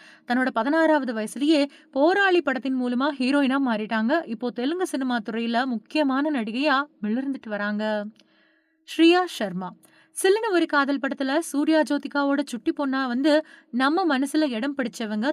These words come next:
தன்னோட பதினேழாவது வயசுலயே காயகுடு அப்படிங்கிற தெலுங்கு படத்துல ஹீரோயின் ஆயிட்டாங்க. இப்போ தொலைக்காட்சிகள்லயும் பல விளம்பரங்கள்ல நடிச்சிட்டு வராங்க.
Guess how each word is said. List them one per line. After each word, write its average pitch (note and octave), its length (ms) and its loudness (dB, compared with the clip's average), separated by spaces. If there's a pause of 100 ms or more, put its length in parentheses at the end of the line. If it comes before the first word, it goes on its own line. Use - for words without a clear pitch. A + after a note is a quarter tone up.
தன்னோட G#3+ 320 -2
பதினேழாவது A#3+ 600 -4
வயசுலயே B3+ 560 -2 (380)
காயகுடு D4 640 2
அப்படிங்கிற G#3 500 -4
தெலுங்கு B3+ 420 -4
படத்துல G3 140 -10
ஹீரோயின் A3 520 -4
ஆயிட்டாங்க. A3 460 -2 (300)
இப்போ C4+ 300 0
தொலைக்காட்சிகள்லயும் C#4+ 1040 0
பல A3+ 300 0
விளம்பரங்கள்ல B3 720 -2
நடிச்சிட்டு B3+ 300 -6
வராங்க. A3+ 520 -2